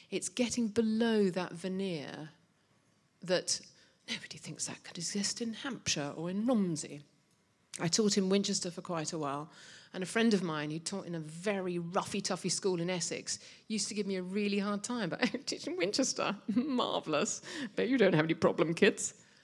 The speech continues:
And I used to get really cross because within our catchment area, there were some very fancy kids, and there were some kids who were living really, really in poverty, could barely make it to school.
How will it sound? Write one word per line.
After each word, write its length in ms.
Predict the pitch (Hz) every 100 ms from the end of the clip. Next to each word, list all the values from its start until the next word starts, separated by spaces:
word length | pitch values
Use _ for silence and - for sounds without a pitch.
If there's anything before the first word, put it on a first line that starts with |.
| _ _ _ _ _ _ -
And 100 | 262
I 80 | 302
used 200 | 330 -
to 60 |
get 140 | 294 -
really 480 | 240 247 262 262 254
cross 400 | - 233 180 -
because 260 | 208 185
within 220 | 220 214 269
our 140 | 247
catchment 500 | - 240 - 196 175
area, 420 | 165 143 143 170 202 _ _ _ _ -
there 140 | 190
were 60 | 170
some 300 | - 151 143
very 540 | - - - 165 160
fancy 380 | 156 156 - 170
kids, 480 | - 170 190 - - - -
and 200 | 175 175
there 140 | 170
were 100 | 170
some 220 | 165 165
kids 440 | 160 - 208 190 -
who 160 | 190
were 100 | 170
living 580 | 170 175 185 175 180 175 170 - _ -
really, 840 | 165 170 190 202 180 151 143 139 - _ - - 165
really 360 | 170 165 160
in 100 | 156
poverty, 400 | 151 165 165 151
could 220 | 143 156
barely 340 | - 180 170 170
make 260 | 165 160
it 100 | -
to 100 | -
school. 420 | 165 - 165 147